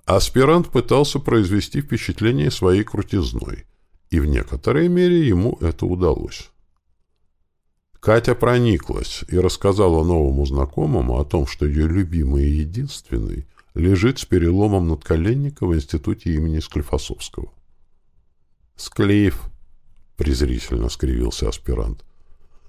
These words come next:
«Да разве это институт?» «Так, шарага. Вот у нас институт, сами понимаете».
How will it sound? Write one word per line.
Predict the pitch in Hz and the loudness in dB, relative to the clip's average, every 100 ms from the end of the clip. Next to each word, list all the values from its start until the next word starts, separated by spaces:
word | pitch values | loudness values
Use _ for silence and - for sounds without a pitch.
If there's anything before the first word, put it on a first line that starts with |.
| - | 0
«Да | 107 120 | 4 6
разве | 131 113 113 | 6 6 4
это | 110 110 107 | 4 4 0
институт?» | 98 - 110 113 131 - - - _ _ _ _ _ _ | 0 -2 -4 -2 -8 -10 -20 -20 _ _ _ _ _ _
«Так, | 123 - - - | -2 -2 -6 -12
шарага. | - - 78 85 85 62 - - - _ - - | -4 2 4 4 2 0 -6 -12 -20 _ -20 -16
Вот | - 73 71 71 | -4 0 0 0
у | |
нас | 80 82 87 | 0 2 0
институт, | 71 65 - - - - - - _ | 0 -4 -6 -10 -10 -12 -18 -20 _
сами | - - - 57 | -6 -2 -2 -4
понимаете». | - 57 60 57 55 - - - | -4 -4 -4 -4 -6 -8 -12 -18